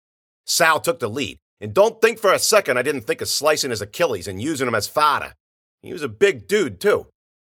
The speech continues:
Probably put up a good fight before they tore him in two.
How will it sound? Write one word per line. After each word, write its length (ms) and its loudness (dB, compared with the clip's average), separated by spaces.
Probably 360 0
put 160 4
up 100 0
a 60 -6
good 180 0
fight 240 2
before 240 -6
they 120 -10
tore 280 -8
him 80 -14
in 100 -14
two. 300 -14